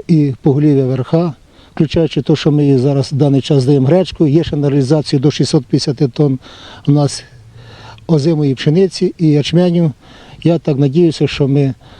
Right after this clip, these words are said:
практично до першого листопада, ми так поставили собі за мету розрахуватися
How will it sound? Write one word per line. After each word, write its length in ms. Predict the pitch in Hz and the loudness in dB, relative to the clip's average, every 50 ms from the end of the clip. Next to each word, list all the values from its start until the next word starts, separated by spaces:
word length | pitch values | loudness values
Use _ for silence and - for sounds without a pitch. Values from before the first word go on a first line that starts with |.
| - - | -20 -4
практично 520 | - 143 135 - - 180 175 - - 156 139 | -2 -2 -2 0 0 -2 -2 -2 -2 -4 -2
до 160 | 117 139 123 | 0 -2 0
першого 540 | - 175 165 156 147 - - 147 135 135 131 | 0 0 -2 -2 -2 -4 -2 -2 0 0 0
листопада, 600 | 127 131 - - 147 - - 170 170 165 170 175 | 0 -2 -2 -2 -4 -2 0 -2 -2 0 -2 0
ми 140 | 156 147 147 | 0 0 0
так 180 | - - 143 - | 0 -2 -4 -2
поставили 460 | - 151 - - 160 147 147 147 135 | -2 -4 -2 0 0 2 2 2 0
собі 200 | - 151 135 143 | 0 -2 -2 0
за 140 | 131 143 143 | 0 2 2
мету 280 | 143 143 131 - 160 | 2 0 0 2 2
розрахуватися 800 | 147 135 120 131 120 - 143 135 143 147 139 - - 143 139 | 2 2 0 -2 -2 0 0 2 2 0 0 -2 -2 -2 -2